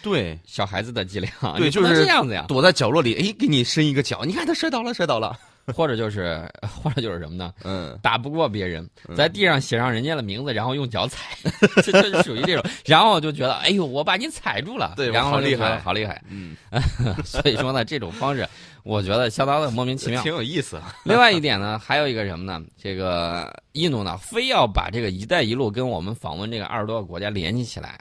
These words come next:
Speaker 2: 就，
Speaker 1: 嗯。
Speaker 2: 就是进行友好访问嘛，哪有那么多事儿啊？他想多了，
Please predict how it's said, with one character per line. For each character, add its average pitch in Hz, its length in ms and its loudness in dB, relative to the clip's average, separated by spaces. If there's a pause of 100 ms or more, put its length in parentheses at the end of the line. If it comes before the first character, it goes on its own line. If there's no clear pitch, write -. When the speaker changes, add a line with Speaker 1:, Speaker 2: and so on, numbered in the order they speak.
(140)
Speaker 2:
就， - 140 -14
Speaker 1:
嗯。 92 160 -8
Speaker 2:
就 170 120 -6
是 98 120 -10 (220)
进 139 260 -8
行 147 140 -6
友 151 120 -8
好 180 160 -2
访 - 160 -8
问 120 100 -4
嘛， 143 100 -2
哪 101 200 -4
有 240 100 -2
那 208 80 -4
么 185 80 -6
多 175 140 2
事 - 140 -2
儿 139 140 4
啊？ 87 120 -2 (300)
他 - 160 2
想 104 200 -2
多 123 160 4
了， 120 140 0